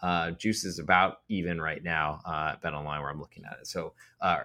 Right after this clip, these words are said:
even with Everton, so minus one oh eight is what I'm seeing. Uh, Nottingham Forest, they are trying to gel a lot of players. They brought in a lot of different players from different leagues, a couple from Germany, from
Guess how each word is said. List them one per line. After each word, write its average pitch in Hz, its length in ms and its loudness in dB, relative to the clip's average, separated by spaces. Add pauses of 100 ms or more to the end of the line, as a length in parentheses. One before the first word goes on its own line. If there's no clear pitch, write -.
even 104 280 4
with 87 140 2
Everton, 78 420 -2
so - 100 -6
minus 90 320 0
one 90 160 0
oh 85 100 2
eight 78 200 -2
is 80 100 -18
what 76 80 -8
I'm 78 100 -8
seeing. 76 340 -10 (380)
Uh, 92 300 8
Nottingham 123 300 8
Forest, 120 480 6
they 101 480 8 (360)
are 95 380 6
trying 139 280 8
to 160 60 4
gel 123 380 10
a - 20 10
lot 101 240 10
of 104 80 6
players. 101 380 8
They 98 80 2
brought 98 280 8
in 98 220 2
a 87 160 -2
lot 98 260 10
of 107 360 -2
different 117 320 2
players 110 340 6
from 98 140 0
different 98 340 0
leagues, 95 300 4
a - 20 -14
couple 107 220 0
from 104 180 -2
Germany, 92 460 2
from 90 300 -2